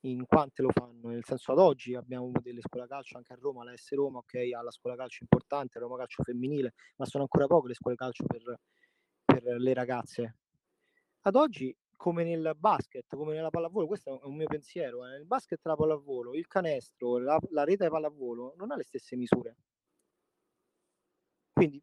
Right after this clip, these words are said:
perché non adeguare anche il, lo sport nel femminile? Quindi penso che ne, ne, ne gio-,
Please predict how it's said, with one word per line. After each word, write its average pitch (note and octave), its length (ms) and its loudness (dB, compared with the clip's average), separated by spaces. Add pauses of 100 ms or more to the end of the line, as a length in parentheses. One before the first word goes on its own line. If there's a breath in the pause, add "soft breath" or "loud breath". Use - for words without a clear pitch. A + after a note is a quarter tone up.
perché F#3+ 420 4
non C3+ 600 -4 (600)
adeguare D3 540 4
anche D3+ 340 -10
il, C#3 120 -8 (120)
lo E3 160 2
sport F3+ 760 0 (840)
nel D3+ 180 -2
femminile? C3+ 580 -10 (2000)
Quindi D#3+ 340 -8
penso F3+ 340 4
che D3 260 6 (1400)
ne, E3+ 260 6
ne, E3+ 440 0
ne D3+ 520 -2
gio-, E3+ 400 -2